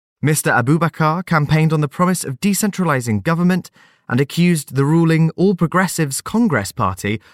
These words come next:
of dividing Nigeria along regional and religious lines. Several candidates in the P D P primary were accused of trying to buy votes.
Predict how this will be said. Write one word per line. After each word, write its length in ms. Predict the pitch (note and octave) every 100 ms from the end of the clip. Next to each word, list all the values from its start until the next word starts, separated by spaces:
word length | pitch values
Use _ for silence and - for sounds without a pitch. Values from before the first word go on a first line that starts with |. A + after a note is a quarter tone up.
| _ _
of 100 | B2
dividing 480 | B2 C3+ D#3+ E3 D#3+
Nigeria 640 | D3+ C#3 F3 F#3+ F#3+ F#3+ F3+ _ _
along 340 | C3 C3 A#2+
regional 540 | A#2+ D#3+ E3+ F#3+ G3 F#3+
and 120 | G2+
religious 480 | G2+ G#2+ D3+ G#2 -
lines. 520 | A#2 B2+ G2 D#2+ - - _ _ _ _ _
Several 360 | - C#3 C3+ B2+
candidates 560 | - F3+ D#3+ E3+ -
in 120 | - A#2
the 80 |
P 200 | - B2+
D 160 | A2+ G#2+
P 200 | A2 G2
primary 580 | - F#3 G3 B2+ G#2+ G#2 _ _
were 100 | C3+
accused 580 | C#3 - G#3+ A#2+ F#2+ -
of 120 | G#2
trying 320 | - F#2+ F#2+
to 80 | G2
buy 260 | A#2 F2+ F#2
votes. 560 | G#2+ G#2 E2 - -